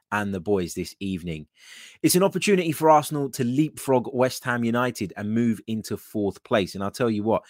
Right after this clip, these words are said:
if you'd have told me at the start of the season, three games in, that come December, we were in, we were in with a shout of leapfrogging the fourth place side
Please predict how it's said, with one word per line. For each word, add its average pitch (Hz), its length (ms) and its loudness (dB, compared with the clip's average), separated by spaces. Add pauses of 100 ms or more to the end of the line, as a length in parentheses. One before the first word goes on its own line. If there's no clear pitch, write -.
(260)
if - 160 -6
you'd 120 100 4
have 104 80 -2
told 123 220 4
me 113 120 0
at 95 80 -10
the 101 60 -8
start 117 300 0
of - 40 -18
the 95 80 -12
season, 95 340 -6
three 120 220 0
games 104 320 0
in, 110 180 0
that 92 160 -8
come 107 300 0 (360)
December, 113 480 0
we 107 200 0
were 104 180 2
in, 107 220 -4 (100)
we 104 160 -2
were 104 200 2
in 113 100 -2
with 98 140 -4
a 98 60 -4
shout 101 340 2
of 92 100 -8
leapfrogging 101 800 -2 (280)
the 104 100 -2
fourth 110 360 -2
place 98 260 0
side 92 380 2